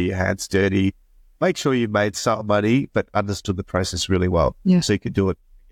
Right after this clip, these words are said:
Speaker 2: Yeah,
Speaker 1: I
Speaker 2: and
Speaker 1: don't know
Speaker 2: it's
Speaker 1: if that
Speaker 2: slowly,
Speaker 1: answers the question.
Speaker 2: no, absolutely, it did. And then I guess from there, you can slowly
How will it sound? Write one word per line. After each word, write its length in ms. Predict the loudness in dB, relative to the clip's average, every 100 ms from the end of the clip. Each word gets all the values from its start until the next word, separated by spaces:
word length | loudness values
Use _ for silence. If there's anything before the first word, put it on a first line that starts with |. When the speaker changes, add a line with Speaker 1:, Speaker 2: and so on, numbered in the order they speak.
| _ _ _ _ _ -4
Speaker 2:
Yeah, 120 | -2
Speaker 1:
I 0 |
Speaker 2:
and 60 | -2 -2
Speaker 1:
don't 120 | -2
know 100 | -2
Speaker 2:
it's 80 | -2
Speaker 1:
if 40 |
that 40 | -2
Speaker 2:
slowly, 260 | 0 0
Speaker 1:
answers 60 | -2
the 80 | -4 0
question. 160 | 0 0
Speaker 2:
no, 20 |
absolutely, 520 | -4 -2 -2 0 0
it 80 | 0
did. 220 | 2 2
And 120 | 2 0
then 260 | 0 -2 -4 -4
I 80 | -2
guess 200 | -2 0
from 140 | 2
there, 120 | 2
you 160 | 0 -4
can 160 | -4
slowly 420 | -4 0 0 0